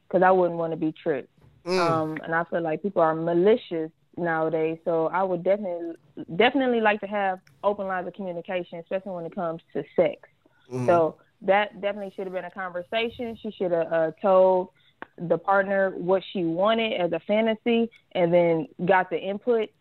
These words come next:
Speaker 1: And then she would have found out if he was interested or not, if she wasn't going to physically tell him. At least she heard his side of his opinion first. So
Speaker 2: Ex-
Speaker 1: I think it was terrible on her part. I think that was horrible.
Speaker 2: It was horrible, and it was, it was dis-,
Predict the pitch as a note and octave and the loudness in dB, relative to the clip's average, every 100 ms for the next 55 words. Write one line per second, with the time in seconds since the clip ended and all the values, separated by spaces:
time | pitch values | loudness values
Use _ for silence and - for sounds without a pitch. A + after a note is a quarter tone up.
0 | _ F3+ F3 F3 C#4+ D4+ - A#3+ G3 F#3 | _ -8 -4 0 2 2 -2 -2 0 0
1 | F#3+ F3 F3 E3 D3+ - F3+ F#3+ E3+ E3+ | -2 -4 -4 -4 -4 -6 -6 -2 -2 -2
2 | F3+ F3 F3 F3+ E3 D#3+ E3 D3+ - G3+ | -6 -10 -2 2 2 2 0 -2 0 4
3 | A3 G#3+ G#3 F3+ E3+ D#3+ E3 F3 E3 E3+ | 4 2 -6 -4 -4 -4 -8 -8 -8 -8
4 | D#3+ F#3 E3+ E3 D#3+ - F#3+ E3 E3 F3 | -4 -4 -4 -6 -6 -2 -2 -2 -4 -4
5 | - E3+ F3 E3 E3+ E3+ - E3+ E3 D#3+ | -2 -2 0 0 0 -2 0 2 4 0
6 | - _ F3+ F#3 E3+ - - G3+ F#3 D3+ | -4 _ 0 2 0 -4 -2 -2 -2 -6
7 | - - - - - _ _ _ _ - | -8 -8 -8 -10 -18 _ _ _ _ 2
8 | G3 G3+ F3 E3 E3 - D#3+ D#3 D#3 D#3 | 4 4 -2 -4 -8 -2 0 0 -4 -4
9 | E3 D#3+ E3+ E3 F#3 G3+ G3+ G#3+ A3+ - | -6 -4 -4 -2 -4 -6 -6 -6 -6 -4
10 | A3+ A3+ _ _ - F#3 G3 G#3+ G#3 F#3+ | -6 -6 _ _ -18 -12 -6 -2 -2 -2
11 | G3 F#3+ F#3+ F#3 F3 E3+ _ _ - C#3+ | -2 -2 -2 -4 -8 -12 _ _ -20 4
12 | G3+ A#3+ C#4 C#4 D4 C4 F#3 F#3 G3 G#3 | 4 6 4 10 12 12 8 2 2 4
13 | G3 D#3 - G3 F#3+ D3+ C#3 | 4 2 4 6 6 4 -4